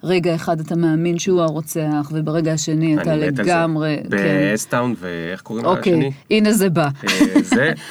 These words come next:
Speaker 2: וואו, אני מת על זה. זה הדבר שהכי אהבתי של זה.
Speaker 1: כן.
Speaker 2: שאני,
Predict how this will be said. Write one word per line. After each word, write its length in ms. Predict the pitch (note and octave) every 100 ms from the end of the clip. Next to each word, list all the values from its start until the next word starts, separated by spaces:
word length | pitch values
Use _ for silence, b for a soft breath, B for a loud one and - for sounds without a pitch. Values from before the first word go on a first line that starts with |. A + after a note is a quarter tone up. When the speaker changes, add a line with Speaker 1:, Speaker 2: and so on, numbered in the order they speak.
| B
Speaker 2:
וואו, 420 | A#2 D#3 F3 C#3+
אני 100 | B2+
מת 220 | D3 E3 D#3
על 100 | -
זה. 180 | D#3+ A2+ -
זה 200 | B2 F3+
הדבר 160 | G3+ F#3
שהכי 280 | G3 E3 D#3+
אהבתי 240 | D#3+ E3
של 120 | - G2+
זה. 160 | G2+ F2
Speaker 1:
כן. 240 | F3+ E3+ -
Speaker 2:
שאני, 440 | - B2+ - A2